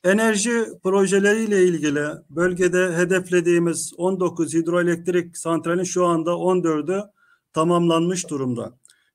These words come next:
Ve bugüne kadar bu tamamlanan hidroelektrik santralleriyle ürettiğimiz enerji miktarı dört yüz doksan bir nokta beş, e, kilowatt, e, saate ulaşmış. Bunun parasal değeri de şu anda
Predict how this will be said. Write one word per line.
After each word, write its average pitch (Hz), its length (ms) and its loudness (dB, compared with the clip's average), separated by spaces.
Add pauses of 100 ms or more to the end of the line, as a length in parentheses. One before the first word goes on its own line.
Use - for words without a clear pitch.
Ve 185 220 2
bugüne 214 320 -2
kadar 196 300 0
bu 196 160 -2
tamamlanan 175 800 2
hidroelektrik 180 720 0
santralleriyle 170 800 0
ürettiğimiz 170 800 0 (500)
enerji 170 500 2
miktarı 175 680 -2
dört 175 240 0
yüz 165 120 -4
doksan 165 440 -2
bir 185 180 -2
nokta 170 400 -2
beş, 190 380 -4 (500)
e, 151 260 -2
kilowatt, 180 540 2 (200)
e, 147 420 -8
saate 175 380 0
ulaşmış. 131 680 -2
Bunun 220 320 -4
parasal 190 500 2
değeri 185 300 2
de 175 80 -2
şu 196 240 0
anda 170 580 0